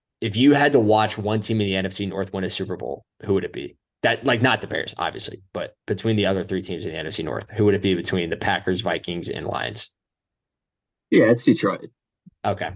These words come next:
Speaker 1: That's what I figured. So I didn't know if it was, like, one of those things where I will never buy into the Redskins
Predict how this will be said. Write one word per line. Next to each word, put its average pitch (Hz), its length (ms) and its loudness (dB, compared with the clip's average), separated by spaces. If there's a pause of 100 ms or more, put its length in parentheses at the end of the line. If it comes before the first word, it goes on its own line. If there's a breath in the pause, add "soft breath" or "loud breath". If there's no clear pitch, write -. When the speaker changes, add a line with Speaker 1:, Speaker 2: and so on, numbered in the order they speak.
(120)
Speaker 1:
That's 143 160 4
what 190 100 8
I 147 60 8
figured. 107 380 -4
So 151 100 0
I 143 80 4
didn't 165 260 4
know 135 220 8
if 123 120 0
it 120 60 4
was, 104 200 0
like, 92 280 -2 (800)
one 123 160 -6
of 123 80 -6
those 113 200 -4
things 107 300 -4
where 92 360 -8 (880)
I 117 180 4
will 123 120 8
never 110 280 4
buy 92 280 -4
into 107 200 -2
the 110 80 -6
Redskins 117 720 -2